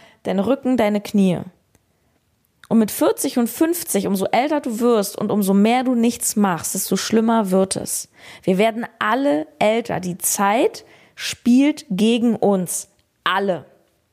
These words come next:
Und wir alle wollen glücklich, erfolgreich und gesund sein, solange es geht. Wir wollen nicht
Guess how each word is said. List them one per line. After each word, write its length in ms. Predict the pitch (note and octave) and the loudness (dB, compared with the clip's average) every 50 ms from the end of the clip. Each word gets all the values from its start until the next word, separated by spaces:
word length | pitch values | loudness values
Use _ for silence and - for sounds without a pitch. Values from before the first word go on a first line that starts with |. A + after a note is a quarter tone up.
| _ - - - - - - - _ | _ -20 -20 -20 -20 -20 -20 -8 _
Und 200 | G#3 A3 G#3 F#3+ | -2 0 2 2
wir 140 | A3 - - - | 0 0 0 -2
alle 340 | G#3+ A3+ B3+ D#4 D#4+ C4 A3 | -2 0 0 0 0 2 2
wollen 460 | A#3 A3+ A3 G#3 G3 F#3+ G3 G3+ - _ _ _ _ _ _ - | 2 2 4 4 2 0 0 -2 -4 _ _ _ _ _ _ -4
glücklich, 880 | F#3+ F3 E3+ A3+ C4+ E4 F4 - - E4 D4+ E4+ E4 E4 - - - - - | 0 2 4 4 4 4 2 2 2 2 2 2 2 0 -4 -12 -20 -8 -4
erfolgreich 1080 | F3+ F#3 F#3 - - - C#4 C4+ D4 D4+ D4+ - - C4+ C4 C4 C4 C4+ C4 - - _ _ _ _ _ _ _ _ - | -2 -2 -2 -4 -4 -2 0 2 2 0 -2 -4 -4 -2 0 2 2 0 -2 -6 -12 _ _ _ _ _ _ _ _ -2
und 360 | - A3+ A3+ A3+ G#3+ - - | 0 0 0 0 -2 -4 -2
gesund 440 | G3 G3 G#3+ F#3+ G#3+ A#3 C4 C4 - | 0 0 2 4 2 2 2 0 -2
sein, 280 | - E3 D3+ - - F3+ | -2 -4 -4 -4 -4 -4
solange 580 | F3+ F#3 F#3+ F#3+ F#3+ G3+ G3 A3 C4+ C4+ A#3 | -2 0 2 4 4 2 2 2 -2 -4 -4
es 180 | - A#3 - - | -4 -4 -4 -4
geht. 240 | - F#3+ E3 E3+ F#3 | -2 -2 -2 0 0
Wir 200 | F#3+ F#3 F3+ F#3 | 0 0 0 2
wollen 400 | G#3+ B3 D4 E4 F4 E4+ C4 A#3 | 2 2 2 2 2 2 4 4
nicht 380 | A3+ A#3 A3+ - - - - | 4 2 2 -2 -8 -16 -20